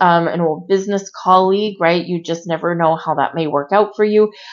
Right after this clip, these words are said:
Um, they could be like, "Hey, you know what? It's just so weird. I run into you. I've been thinking about you." And, uh, this can be an important conversation, King of Swords, about a new job, a new position. Maybe they're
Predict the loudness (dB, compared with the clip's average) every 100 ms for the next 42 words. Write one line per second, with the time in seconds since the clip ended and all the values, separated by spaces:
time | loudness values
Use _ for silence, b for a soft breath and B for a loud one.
0 | B 2 2 2 -4 -8 -6 -6 -6 -6
1 | -2 0 -2 -6 -4 0 2 2 0 -4
2 | -4 -2 0 0 0 0 -4 -8 -14 -4
3 | -2 0 0 0 0 -2 -2 -4 -4 -4
4 | 0 2 0 -4 -6 -4 -2 -2 -2 2
5 | 2 2 -4 0 0 0 B B B 2
6 | 4 4 2 0 0 2 4 2 0 -6
7 | -6 -4 -4 -4 -4 -4 -4 -4 -4 -2
8 | -4 0 -2 -2 -6 -6 -4 -4 -4 -2
9 | 0 2 0 -2 -2 2 2 0 B B
10 | _ 0 0 0 0 2 2 2 0 -4
11 | -4 -6 -4 -2 -2 -4 -4 -8 -8 0
12 | 2 2